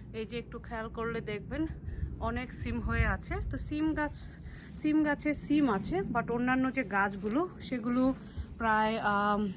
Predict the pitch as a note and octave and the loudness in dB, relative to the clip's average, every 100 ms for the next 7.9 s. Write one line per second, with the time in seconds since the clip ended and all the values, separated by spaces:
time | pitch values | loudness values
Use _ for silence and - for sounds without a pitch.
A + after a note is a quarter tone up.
0 | - A3+ A#3+ B3 C4+ A3+ G3 - - B3+ | 0 6 6 6 2 2 0 -4 0 0
1 | F4 - - - - A#3+ A#3+ B3 G#3+ A3+ | 0 -4 -8 -6 -2 0 0 -2 -2 -2
2 | - A#3+ A#3+ - A3 A3 B3+ C4 C4 B3 | 0 0 0 -4 -6 -2 2 2 2 0
3 | G3 G#3 G#3 G3+ D4 E4+ - - - A#3+ | 0 -6 -8 -4 -4 -4 -10 -12 -2 0
4 | B3+ C4 C#4 C4 - A3+ A#3 - C4+ C4+ | 0 -2 -2 -4 0 0 0 -2 -2 -2
5 | - B3 A3+ A3+ A3 G3 F#3 F#4 - - | -2 -2 -2 -2 2 2 4 0 -2 -8
6 | - - - - - - - - - - | -8 -8 -8 -6 -6 -6 -6 -6 -6 0
7 | G#3+ G#3+ G#3+ G#3+ G#3+ - A#3+ - D4+ | 4 4 4 2 -2 -2 -2 2 2